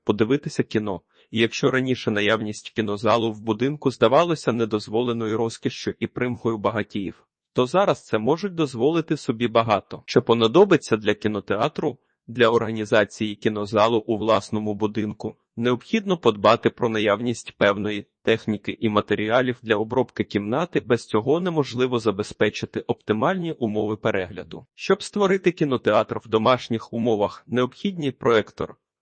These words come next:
екран для проектора, акустична система, сполучні кабелі, зручні крісла, о, диван, ноутбук или комп'ютер, світлофільтри вікна,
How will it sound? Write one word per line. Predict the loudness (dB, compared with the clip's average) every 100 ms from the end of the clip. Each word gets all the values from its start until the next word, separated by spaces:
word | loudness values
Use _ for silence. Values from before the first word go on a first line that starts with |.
| -4
екран | -4 0 0 2
для | 0 0
проектора, | 0 -2 -2 -6 -10 -10 _ _ _
акустична | -4 -2 -4 -2 -2 -2 -6
система, | -6 -8 -8 -2 0 0 -4 _ _
сполучні | -20 -2 0 0 -2 -6 -2
кабелі, | 2 2 2 -2 -8 _ _ -10
зручні | -4 -2 -2 -4 -4
крісла, | -2 -2 -2 -2 -2
о, | -2 -2
диван, | 0 0 0 -2 _ -8
ноутбук | -2 -2 -2 -6 -4
или | -4
комп'ютер, | -2 -4 -4 -6 -4 -6 -8 _ _ _ -8
світлофільтри | -8 -4 -4 -4 -6 -2 -2
вікна, | -2 -4 -4 -6